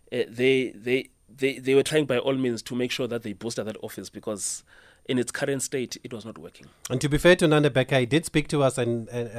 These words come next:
Speaker 2: uh, when, when he did, a couple of times actually, and he once said that the work is just too much for him and he's expected to do this all by himself, and he's also got another full-time job, and this job of being a prosecutor is just not a full-time job for him. But let's now talk about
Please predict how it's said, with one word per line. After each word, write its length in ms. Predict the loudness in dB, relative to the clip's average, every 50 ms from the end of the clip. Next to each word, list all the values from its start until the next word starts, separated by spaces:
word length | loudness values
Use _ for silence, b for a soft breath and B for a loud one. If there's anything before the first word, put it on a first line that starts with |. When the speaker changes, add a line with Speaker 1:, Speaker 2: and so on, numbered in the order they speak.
| -6 -6
Speaker 2:
uh, 20 | -4
when, 200 | -4 -4 -4 -4
when 140 | -4 -4 -4
he 140 | -2 -4 -4
did, 220 | -2 -2 -2 -2
a 40 | -2
couple 280 | -2 -4 -2 0 -2
of 80 | -2 0
times 260 | 0 0 0 0 -2
actually, 280 | -6 -6 -6 -6 -4 -4
and 60 | -2
he 60 | -2 0
once 260 | 2 2 0 0 0
said 180 | -4 -4 -2
that 160 | -2 -4 -4 -2
the 80 | -2
work 200 | -2 -2 -2 -2
is 80 | -4 -4
just 160 | -4 -6 -4
too 120 | -4 -2
much 220 | 0 0 0 -2 -4
for 100 | -8 -8
him 160 | -8 -8 -10 -14 B B B B B
and 120 | -4 -4
he's 80 | -2 -4
expected 420 | -4 -4 -4 -4 -4 -4 -8 -6
to 80 | -6 -6
do 160 | -4 -4 -2
this 160 | -4 -4 -6 -6
all 180 | -4 -2 -2 0
by 160 | 2 0 0
himself, 460 | 0 -2 -4 -4 -2 -2 -2 -2 -4 -6
and 100 | -6 -6
he's 120 | -6 -6
also 200 | -6 -6 -6 -6
got 200 | -4 -4 -4 -2
another 260 | -2 -4 -4 -4 -6
full-time 460 | -6 -8 -10 -10 -8 -6 -6 -6 -6
job, 260 | -6 -4 -4 -4 -6 -8 B B B B
and 400 | B -8 -6 -4 -4 -6 -6 -6
this 240 | -4 -4 -4 -4 -6
job 300 | -8 -4 -2 -2 -2 -4
of 80 | -6 -6
being 160 | -6 -6 -6
a 60 | -6
prosecutor 520 | -6 -6 -8 -6 -8 -8 -6 -6 -4 -2 -4
is 140 | -4 -2
just 180 | -4 -4 -2 0
not 140 | 0 -2 -2
a 40 | -2
full-time 440 | -4 -6 -8 -6 -4 -6 -6 -6
job 200 | -6 -6 -6 -6
for 160 | -8 -8 -8 -8
him. 160 | -8 -8 -10 B B B B B B B
But 160 | B 4 6 8
let's 220 | 8 8 8 6
now 180 | 6 6 6 4
talk 280 | 4 2 0 0 0
about 260 | 0 2 2 0 0